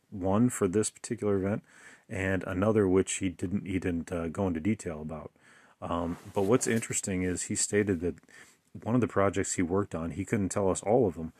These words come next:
but one was called Amber Sun, which is <coughs> super fascinating, because I hadn't heard of Amber Sun before, so apparently it's part of the Air Force O S I, um, one of their projects, which was to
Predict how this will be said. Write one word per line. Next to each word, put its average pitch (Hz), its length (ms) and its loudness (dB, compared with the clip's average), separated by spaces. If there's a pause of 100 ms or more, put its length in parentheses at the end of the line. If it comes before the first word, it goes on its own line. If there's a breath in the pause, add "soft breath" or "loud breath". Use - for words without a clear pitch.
(260 loud breath)
but 87 120 -4
one 120 260 4
was 90 160 0
called 92 400 0
Amber 98 380 -2
Sun, 101 540 0 (600 soft breath)
which - 220 -6
is - 180 2 (260)
<coughs> - 220 6
super - 300 6
fascinating, 82 560 -4 (420 loud breath)
because 98 300 2
I 101 80 10
hadn't 110 180 6
heard 127 160 8
of 87 120 2
Amber 90 260 0
Sun 90 240 -2
before, 82 320 0
so - 140 -2
apparently 101 360 -2
it's 90 140 -2
part 98 320 2
of 85 180 0
the 87 260 0 (340 loud breath)
Air 98 120 2
Force 92 420 2 (120)
O 95 160 0
S 87 220 0
I, 92 320 -4 (440 loud breath)
um, 80 420 -4 (180)
one 98 280 -2
of 87 60 0
their 92 140 6
projects, 85 640 -2 (380)
which 92 520 2
was 80 360 0
to 90 500 -2